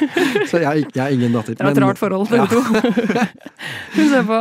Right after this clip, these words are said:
Speaker 1: Nei, men, eh, sø-, eh, søsteren min og familien min ser på Maskorama. Eller jeg vet, de pleide i hvert fall å gjøre det, men det tror jeg var den tiden hvor
Speaker 2: Ja, for nå har alle
Speaker 1: Marcus og
Speaker 2: falt av.
Speaker 1: Martinus liksom var
Speaker 2: De har aldri vært med, Karl Aksel.
Speaker 1: Er det ikke det?
Speaker 2: Nei, de har vært med
Speaker 1: Er
Speaker 2: i
Speaker 1: det
Speaker 2: sånn,
Speaker 1: fe-,
Speaker 2: i svenske
Speaker 1: har
Speaker 2: versjonen.
Speaker 1: hatt enda en feber,
Speaker 2: Nei,
Speaker 1: eller?
Speaker 2: svenske versjonen.
Speaker 1: Å, ja, det, ok.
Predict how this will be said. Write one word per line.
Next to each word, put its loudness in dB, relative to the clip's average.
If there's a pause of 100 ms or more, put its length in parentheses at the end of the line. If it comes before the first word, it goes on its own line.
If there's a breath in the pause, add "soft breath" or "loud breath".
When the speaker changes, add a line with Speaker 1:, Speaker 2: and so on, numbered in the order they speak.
Speaker 1:
Nei, 0
men, -2
eh, -2
sø-, -4
eh, -2
søsteren -6
min -2
og -6
familien -6
min -6
ser -8
på -14
Maskorama. -10
Eller 0
jeg -2
vet, -8
de -6
pleide -6
i -6
hvert -10
fall -8
å -6
gjøre -8
det, -4
men -4
det -6
tror -8
jeg -8
var -4
den -6
tiden -8
hvor -2
Speaker 2:
Ja, -4
for -8 (160)
nå 2
har 0
alle 2
Speaker 1:
Marcus 0
og 2
Speaker 2:
falt 0
av. -2
Speaker 1:
Martinus -4
liksom -8
var -8
Speaker 2:
De -8
har -2
aldri -6
vært -10
med, -10
Karl -14
Aksel. -2
Speaker 1:
Er 0
det 2
ikke -4
det? -2
Speaker 2:
Nei, 0
de -2
har -2
vært -14
med 2
Speaker 1:
Er 2
Speaker 2:
i 2
Speaker 1:
det 0
Speaker 2:
sånn, 2
Speaker 1:
fe-, -2
Speaker 2:
i 2
svenske -4
Speaker 1:
har -10
Speaker 2:
versjonen. -4
Speaker 1:
hatt -4
enda 0
en -4
feber, -4
Speaker 2:
Nei, 2
Speaker 1:
eller? -2
Speaker 2:
svenske -2
versjonen. -2
Speaker 1:
Å, 2
ja, 0
det, -2
ok. -10